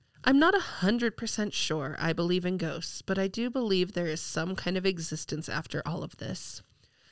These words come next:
Over the course of my life, I've had some weird occurrences that cannot be explained. I'm going to tell you about a few instances, and you can tell me what you think." And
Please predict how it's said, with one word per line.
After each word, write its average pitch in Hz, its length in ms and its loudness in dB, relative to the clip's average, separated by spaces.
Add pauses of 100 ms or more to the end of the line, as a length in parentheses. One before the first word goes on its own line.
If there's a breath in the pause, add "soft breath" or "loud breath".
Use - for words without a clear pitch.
(240 loud breath)
Over 294 240 6
the 403 80 8
course - 260 4
of 208 60 2
my 208 160 4
life, 165 440 2
I've 247 180 4
had 302 200 0
some 190 300 2
weird 190 320 6
occurrences 156 720 -2
that - 240 -4
cannot 196 420 -2
be 175 120 0
explained. - 720 -6 (640 soft breath)
I'm 254 200 6
going 370 240 6
to - 80 -2
tell - 320 2
you 175 380 2
about 175 300 2
a 170 40 -2
few 160 380 0
instances, 165 640 -4
and 254 180 -2
you 294 100 -2
can 233 160 -4
tell - 180 -4
me 156 120 -4
what 143 240 -8
you - 160 -10
think." - 500 -16 (1080 soft breath)
And 165 260 0